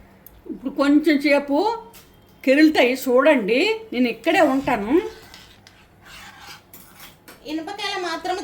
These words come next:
Speaker 2: తీసుకోండి, వేరే కళాయి వద్దు.
Speaker 1: ఏ-, ఇంకే కళాయి పనికిరాదమ్మా దీనికి, ఇనప కళాయే పెట్టుకోవాలి. అమ్మ ఇలా మరుగుతుంది కదా,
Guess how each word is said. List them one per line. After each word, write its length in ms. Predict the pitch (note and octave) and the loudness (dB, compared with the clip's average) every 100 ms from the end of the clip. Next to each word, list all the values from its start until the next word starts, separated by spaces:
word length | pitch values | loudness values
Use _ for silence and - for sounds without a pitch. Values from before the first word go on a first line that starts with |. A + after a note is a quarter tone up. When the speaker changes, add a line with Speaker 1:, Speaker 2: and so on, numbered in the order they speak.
| D#4 | -10
Speaker 2:
తీసుకోండి, 420 | D4 C#4 B3+ B3 F4 G#4+ | -10 -10 -6 -6 -6 -6
వేరే 180 | C4 F4+ D#4+ | -4 -4 -4
కళాయి 240 | C#4 B3 | -4 -4
వద్దు. 240 | A#3 C4+ B3 G#4+ - - A3+ | -6 -6 -6 -6 -10 -10 -8
Speaker 1:
ఏ-, 140 | C4+ - C4+ C#4 | -8 -6 -2 0
ఇంకే 320 | D#4 D4 D4+ E4 | 0 4 2 2
కళాయి 280 | F#4 F#4+ A4 - | 0 0 0 0
పనికిరాదమ్మా 600 | C#4+ D#4+ G#4 F#4+ C4+ A#3 G3+ | 0 0 -2 -2 -2 -2 -4
దీనికి, 320 | A3 G3+ F3 D#3 F#3+ | -6 -8 -4 -4 -2
ఇనప 200 | C4 D4+ - | -4 -4 -2
కళాయే 320 | D#4 D4+ D4+ D#4+ | 0 4 2 2
పెట్టుకోవాలి. 680 | C4+ - A3 G#3 F3+ D#3+ D3+ - _ _ _ _ _ _ - - - - - - - - - - - C4+ | -6 -6 -4 -2 -2 -4 -8 -14 _ _ _ _ _ _ -20 -20 -20 -20 -20 -20 -20 -20 -20 -20 -8 2
అమ్మ 140 | C4+ C#4+ | 2 4
ఇలా 120 | B3 B3 | 2 2
మరుగుతుంది 420 | A3+ C4+ D4+ C4+ B3 | 2 0 2 0 2
కదా, 180 | F#3 | 0